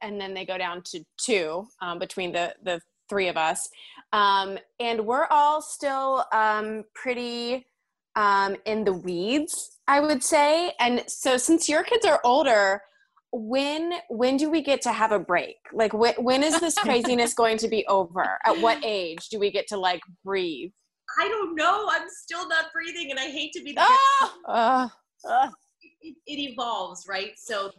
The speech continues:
Speaker 3: things that worry me now are less, you know, if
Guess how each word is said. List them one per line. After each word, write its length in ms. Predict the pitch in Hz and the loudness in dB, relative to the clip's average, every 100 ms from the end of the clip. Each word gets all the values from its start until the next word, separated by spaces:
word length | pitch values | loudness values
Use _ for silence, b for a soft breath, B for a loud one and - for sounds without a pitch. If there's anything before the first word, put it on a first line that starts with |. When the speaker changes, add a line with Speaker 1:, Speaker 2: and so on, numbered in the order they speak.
| _ | _
Speaker 3:
things 300 | 220 226 220 | -14 -14 -8
that 140 | 214 190 _ | -8 -8 _
worry 360 | 185 190 190 190 | -10 -6 -6 -8
me 140 | 180 | -8
now 320 | 165 165 170 | -4 -4 -4
are 160 | 156 175 | -6 -6
less, 540 | 170 165 180 - - - | -6 -6 -8 -10 -14 -18
you 200 | 180 170 | -16 -16
know, 440 | 156 101 - - - 170 - B B B | -14 -16 -16 -16 -18 _ -12 B B B
if 120 | - | -14